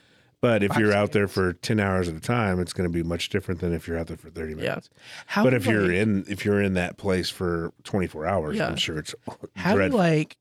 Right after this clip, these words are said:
Speaker 2: construction workers and, like, road workers, how do they do that?
Speaker 1: I, I think
Speaker 2: And they go out there in long sleeves?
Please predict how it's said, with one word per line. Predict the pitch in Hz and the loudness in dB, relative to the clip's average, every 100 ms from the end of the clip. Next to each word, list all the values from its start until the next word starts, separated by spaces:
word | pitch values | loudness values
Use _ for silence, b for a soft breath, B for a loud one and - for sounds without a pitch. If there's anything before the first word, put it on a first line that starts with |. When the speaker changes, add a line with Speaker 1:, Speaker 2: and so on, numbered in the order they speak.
| - | -6
Speaker 2:
construction | 160 147 - 156 - | -2 -2 -2 -2 -2
workers | 151 151 160 156 | -4 -4 -6 -6
and, | 156 | -6
like, | 160 | -6
road | 147 151 | -6 -4
workers, | 170 - 175 180 | -6 -8 -12 -8
how | 131 180 | -2 2
do | 208 | 2
they | 151 139 - - | 2 -2 -4 -12
do | 151 143 | -8 -6
that? | 147 - - _ | -6 -10 -12 _
Speaker 1:
I, | 170 | -10
I | 165 - | -8 -8
think | 160 | 0
Speaker 2:
And | 226 | 0
they | 311 | 4
go | 269 | 2
out | 269 | 4
there | 254 | 2
in | 214 185 175 | 2 0 2
long | 170 240 240 | 2 2 2
sleeves? | 226 - 180 226 226 233 | -2 -4 -2 0 0 -2